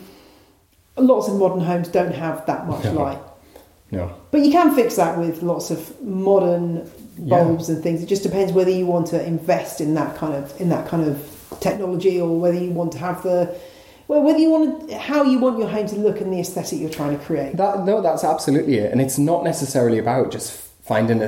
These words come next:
Speaker 2: a spot with the maximum amount of
Speaker 1: Mm.
Speaker 2: light. So I've just moved into this house, this, this new place, and in my other house, it was north facing, but it had
Speaker 1: Yeah.
Speaker 2: big windows, so it
Speaker 1: Mm.
Speaker 2: gave me a lot of really lovely diffused light, and the
Speaker 1: Mm.
Speaker 2: plants thrived.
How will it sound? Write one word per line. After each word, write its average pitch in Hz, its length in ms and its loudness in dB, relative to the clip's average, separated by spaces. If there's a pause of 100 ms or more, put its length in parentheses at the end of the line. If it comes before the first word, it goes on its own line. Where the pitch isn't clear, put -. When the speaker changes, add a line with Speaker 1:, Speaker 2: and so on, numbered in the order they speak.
(120)
Speaker 2:
a - 40 -8
spot - 360 0
with - 260 -4 (320)
the 127 60 2
maximum 131 560 2
amount 113 320 2
of - 60 0
Speaker 1:
Mm. - 40 0
Speaker 2:
light. 127 380 0
So 131 100 0
I've 139 140 0
just - 160 -2
moved 123 220 2
into - 180 -2
this 135 240 -4
house, - 320 -2
this, - 160 -6 (180)
this 123 180 -8
new 104 120 2
place, 104 420 -2 (400)
and 120 340 2 (760)
in 139 120 2
my 139 180 4
other 147 440 2
house, 117 540 -2
it 123 100 -2
was 123 140 0
north 123 280 4
facing, 113 480 -2
but 98 100 0
it - 60 -4
had 175 120 0
Speaker 1:
Yeah. 160 40 -4
Speaker 2:
big 143 240 4
windows, 98 640 -2 (280)
so 123 180 -2
it 110 60 -2
Speaker 1:
Mm. - 40 -6
Speaker 2:
gave 120 160 0
me 113 100 0
a 110 60 4
lot 143 580 0
of 113 220 -8
really 135 340 2
lovely 113 400 0
diffused - 420 -6
light, 101 160 -2
and 92 100 -2
the 87 140 -2
Speaker 1:
Mm. - 40 -6
Speaker 2:
plants 104 300 -4
thrived. 98 400 -4